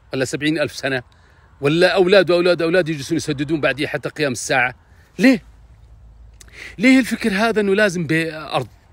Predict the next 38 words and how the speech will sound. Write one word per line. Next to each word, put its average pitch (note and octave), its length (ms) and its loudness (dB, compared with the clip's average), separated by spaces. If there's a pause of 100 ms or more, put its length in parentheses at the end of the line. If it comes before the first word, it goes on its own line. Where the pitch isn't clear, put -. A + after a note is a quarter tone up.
(160)
أبو C#3 180 -6
سبعة G#2 300 -6
مليون؟ G2+ 240 -12
ليه؟ G3+ 200 0 (560)
أنا D3 120 0
مستغرب C3+ 380 -6 (160)
من A#2+ 160 -6
أفكار C3 360 -8
الناس D3+ 380 -4
والضغط C3+ 340 -8
الهائل D3+ 440 -4
والصورة D3 280 -8
الذهنية C3+ 260 -6
اللي B2 80 -6
صنعتها C#3 400 -8
لهم F3 220 -4 (340)
والحالة C#3+ 340 0
النفسية D#3+ 240 -2
اللي C#3+ 100 0
تصنعها C#3+ 320 -6
الحريم C#3 380 -4
للرجال، D3 680 -2 (300)
وإنه D#3+ 320 4
ما E3 120 0
أنت D3 140 -6
رجال D#3 360 -4
زي D3+ 160 0
الرجال، D#3 360 -2
ما E3+ 140 -2
معك D#3+ 300 0
أرض G3 300 0
وما E3+ 200 -2
معك D#3+ 200 -4
مدري E3 260 -6
إيه. G#3 80 -4
يا A#3 140 0
جماعة، C#3+ 400 -6
شقة B3+ 360 -8